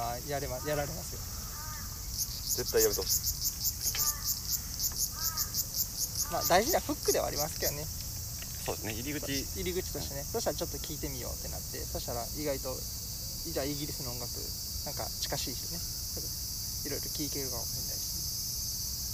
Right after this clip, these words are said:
Speaker 1: メッセージもちゃんとある人やし。
Speaker 2: そうですね。
Speaker 1: うん、いいですよね。チョーズンファミリーとかやっぱいい曲やなと思うし。
Speaker 2: つぶやきましたけど、リナ・サワヤマがルクアのイメージキャラクターになってたって知ってました？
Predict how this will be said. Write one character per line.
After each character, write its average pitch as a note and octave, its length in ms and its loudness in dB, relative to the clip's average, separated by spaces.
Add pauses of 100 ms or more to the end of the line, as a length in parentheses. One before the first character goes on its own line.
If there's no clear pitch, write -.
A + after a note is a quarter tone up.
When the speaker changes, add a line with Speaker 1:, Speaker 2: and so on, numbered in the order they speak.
(580)
Speaker 1:
メ F3+ 60 4
ッ G3 40 2
セ G3+ 140 6
ー - 20 6
ジ F3+ 80 2
も C3+ 100 0
ち C3 80 -2
ゃ C3 60 0
ん C3 60 -2
と G#2+ 100 -2
あ G#2 60 0
る B2 100 -2
人 - 160 -2
や - 80 -2
し。 - 80 -2
Speaker 2:
そ - 40 0
う C3 40 -2
で - 60 -2
す - 140 -2
ね。 A#2 40 0
Speaker 1:
う - 480 -2
ん、 D3+ 40 0
い - 20 0
い - 20 0
で C#3 80 -2
す - 160 -2
よ - 80 0
ね。 - 80 0
チ - 720 0
ョ D3+ 60 2
ー C#3 40 2
ズ C3+ 60 0
ン C#3 80 0
フ C#3 120 0
ァ C3+ 40 2
ミ B2+ 120 0
リ - 40 0
ー - 120 0
と - 80 0
か A#2+ 120 0
や A#2 40 0
っ - 80 0
ぱ - 80 0
い - 40 0
い - 80 0
曲 - 220 0
や - 100 0
な - 120 0
と - 100 0
思 - 100 0
う - 80 2
し。 - 140 2 (540)
Speaker 2:
つ - 120 2
ぶ F3 80 4
や F3+ 100 6
き E3 100 0
ま E3+ 100 4
し - 80 2
た - 60 4
け - 80 0
ど、 F#2+ 80 2
リ C#3 120 4
ナ・ C#3 100 6
サ A2+ 140 8
ワ A2+ 100 12
ヤ A2+ 60 6
マ A2+ 140 4
が G#2+ 180 6
ル A2 160 4
ク B2 180 10
ア F#2+ 40 12
の E2+ 100 4 (880)
イ A#2 60 4
メ A#2+ 120 8
ー - 20 8
ジ A2 100 2
キ B2+ 60 6
ャ B2+ 40 12
ラ C3+ 80 8
ク - 80 2
タ G#2+ 60 4
ー - 20 6
に E2+ 60 4
な F2 60 4
っ - 40 0
て - 80 0
た E2+ 80 2
っ E2 60 4
て - 60 2
知 - 80 2
っ - 20 0
て G2 60 2
ま F#2+ 60 2
し - 60 2
た？ - 80 2